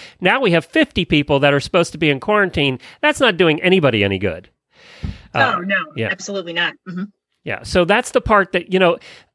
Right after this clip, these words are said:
Speaker 1: what I always tell people with this whole situation, 'cause we started covering it long before anybody else did, much to Jamie's chagrin,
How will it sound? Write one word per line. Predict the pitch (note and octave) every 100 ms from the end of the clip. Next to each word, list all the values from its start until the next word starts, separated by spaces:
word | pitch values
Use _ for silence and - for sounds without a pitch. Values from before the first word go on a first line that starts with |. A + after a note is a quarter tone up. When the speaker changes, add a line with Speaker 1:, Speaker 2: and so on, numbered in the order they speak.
| _ _
Speaker 1:
what | F3+ G#3+
I | A#3+
always | D#4 F#4+
tell | - B3+
people | G#3 F#3+ F3
with | D3+
this | D#3+ C#3+
whole | F#3
situation, | - - E3 D#3 C#3+
'cause | C3 -
we | E4
started | - A#3 D3+
covering | E3+ D3 C#3
it |
long | E3 G3
before | D#3 D#3+
anybody | D3 C#3 B2+
else | A#2 A2+
did, | - - -
much | E3 F#3 -
to | D3+
Jamie's | B2 C#3 C3+
chagrin, | - A#2 D2+ -